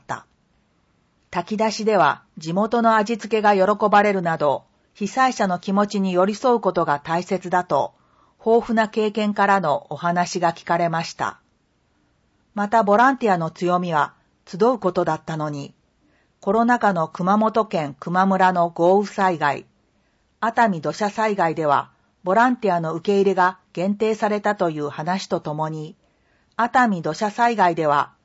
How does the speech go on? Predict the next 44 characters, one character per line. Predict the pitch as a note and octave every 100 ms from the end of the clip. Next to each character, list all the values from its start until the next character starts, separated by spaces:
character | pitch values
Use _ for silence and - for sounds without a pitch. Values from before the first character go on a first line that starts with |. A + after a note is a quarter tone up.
| _ _ _
技 | - E3
術 | G#3+ G#3 A3
系 | A#3 A3+
と | A3
も | A3 D#3+
連 | D3 E3+
携 | F3+ F3+
し、 | F3+ F3+ F3+ - _ _ _ _
日 | G3+
本 | G#3 C4 A3+
で | D#3+
一 | D#3+ A#3+
番 | A3+ A#3+ -
多 | A#3 A3
く | F3
屋 | D3+ G3+
根 | A#3
に | G3
登 | D#3 C#3+ E3
っ |
た | - D#3 D#3 - _
ス | _ -
ペ | A3
シ | A3+
ャ | G#3+
リ | G#3+
ス | -
ト | E3
と | D#3+ D3
し | -
て、 | D3 B2+ - _ _ _ _ _
大 | G3 G#3+
阪 | G#3 G#3 G3+
北 | G3 F#3+ A3+
部 | A#3
地 | A3+
震 | - G3
で | E3+ E3
お | D#3+
世 | - A3
話 | F#3+
に | E3
な |
っ | D#3+